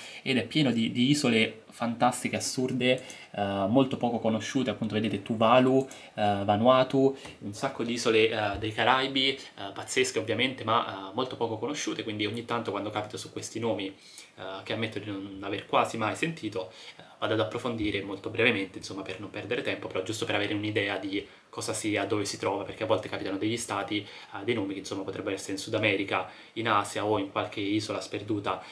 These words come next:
eh, dei Caraibi. Io non ho idea, per esempio c'è Santa Lucia che è uno, una delle isole dei Caraibi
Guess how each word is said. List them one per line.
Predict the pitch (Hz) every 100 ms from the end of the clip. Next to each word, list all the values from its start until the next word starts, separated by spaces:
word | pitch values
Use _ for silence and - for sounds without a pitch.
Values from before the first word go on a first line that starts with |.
| - 101
eh, | 98
dei | 113
Caraibi. | 147 120 101 104 101
Io | 104
non | 98 101
ho |
idea, | 110 101 95
per | 95
esempio | 101 98
c'è | - 98 -
Santa | - 107 117
Lucia | 147 143 107 110
che | 107 101
è |
uno, | 107 101 95 - 95 - 117
una | 107
delle | 107 107
isole | 110 107
dei | 104
Caraibi | 101 107 98 113 151